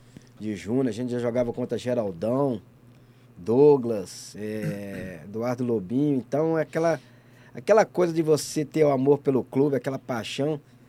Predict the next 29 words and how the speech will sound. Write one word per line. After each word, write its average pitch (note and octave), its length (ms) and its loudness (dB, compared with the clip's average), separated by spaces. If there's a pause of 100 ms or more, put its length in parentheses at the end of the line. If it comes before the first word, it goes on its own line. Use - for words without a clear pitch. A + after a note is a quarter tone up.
(340)
E D3 80 -16
quando C#3 220 -2
você C#3 200 -2
chegava C3+ 380 -4
no C3+ 60 -2
Mineirão B2+ 380 0
pra B2 140 -4
jogar A#2+ 300 -4
e B2 60 -2
fazia, B2 480 -6 (1080)
fazia G#2+ 240 -2
um C3+ 80 0
gol B2+ 160 4
contra B2+ 300 -2
o - 20 -10
Cruzeiro, A#2+ 580 0
pra, A2 120 -10
nossa, C3+ 340 -2
aquilo B2+ 200 -4
ali C3 180 -2
pra B2+ 160 -2
gente C3+ 420 -6
era D3 180 -2
coisa C#3 240 -6
assim C3+ 560 -6
de B2 140 -6
outro D#3+ 240 -2
mundo, B2 300 -2
entendeu? C3 360 -6